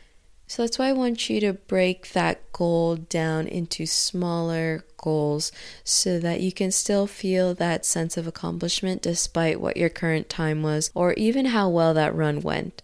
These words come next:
When I first started running, I, I had that combination of walking and running. It was walking for two minutes with thirty cents of j-, jogging and not even running quickly.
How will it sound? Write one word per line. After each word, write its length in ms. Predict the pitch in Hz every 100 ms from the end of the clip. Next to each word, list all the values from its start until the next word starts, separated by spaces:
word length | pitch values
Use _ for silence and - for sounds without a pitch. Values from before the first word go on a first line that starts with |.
| -
When 220 | 180 190
I 80 | 185
first 300 | 247 240 -
started 360 | - 185 170
running, 380 | 165 160 160 160
I, 140 | - - - -
I 120 | - 175
had 300 | 170 160 156
that 140 | 151
combination 760 | - 156 160 160 156 - 160 156 -
of 320 | 151 156 - - -
walking 800 | 175 165 165 165 - 180 165 165
and 180 | 160
running. 360 | 151 143 143 147
It 180 | 156 -
was 420 | 156 151 156 - - - _ -
walking 580 | 165 160 160 - 185 180
for 140 | 175
two 300 | 170 - 170
minutes 400 | 170 170 175 -
with 120 | 160
thirty 300 | - 151 147
cents 420 | 156 151 143 -
of 220 | 151 143 139
j-, 140 | - - - _ _ 160
jogging 580 | - 143 143 - - -
and 140 | - 165
not 160 | 156
even 260 | 156 151 143
running 500 | 143 143 143 139 139
quickly. 520 | - 143 135 - 170